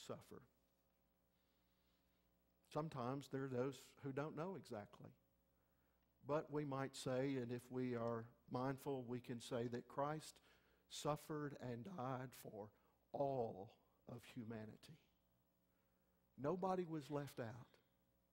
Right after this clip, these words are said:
It was God's will and God's heart and God's desire that all would be saved. Isn't that what the Scripture says? That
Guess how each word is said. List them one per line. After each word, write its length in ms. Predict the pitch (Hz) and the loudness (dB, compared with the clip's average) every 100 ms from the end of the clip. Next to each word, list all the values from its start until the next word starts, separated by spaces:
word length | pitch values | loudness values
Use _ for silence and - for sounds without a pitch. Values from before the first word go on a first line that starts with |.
| _ _ _ _ _ _ _ - | _ _ _ _ _ _ _ -8
It 40 | |
was 140 | 135 120 | -8 2
God's 500 | 143 139 139 117 - 135 | 6 6 4 0 -8 0
will 420 | 143 165 175 160 | 2 4 4 4
and 120 | 120 | 2
God's 320 | 127 123 120 | 4 4 2
heart 380 | - 165 165 165 - | -2 0 0 0 -2
and 180 | 135 117 | -4 -2
God's 360 | 135 139 127 | 2 2 0
desire 600 | 120 127 110 117 113 113 - - - - | -6 -6 -4 -2 -2 -4 -6 -20 -16 0
that 160 | 135 123 | 2 2
all 520 | - 165 170 135 113 - | 2 6 6 6 2 -2
would 260 | 131 151 | -2 -2
be 140 | 131 107 | -4 -6
saved. 540 | - 110 98 - - - _ _ | -4 -4 -4 -10 -14 -20 _ _
Isn't 120 | 131 | -4
that 120 | 143 190 | -2 0
what 140 | 185 | -2
the 80 | 175 | -4
Scripture 360 | - 180 - | -2 -2 -2
says? 340 | 190 170 170 202 - _ _ _ _ _ - | -2 -2 -2 -6 -14 _ _ _ _ _ 4
That 160 | 147 | 4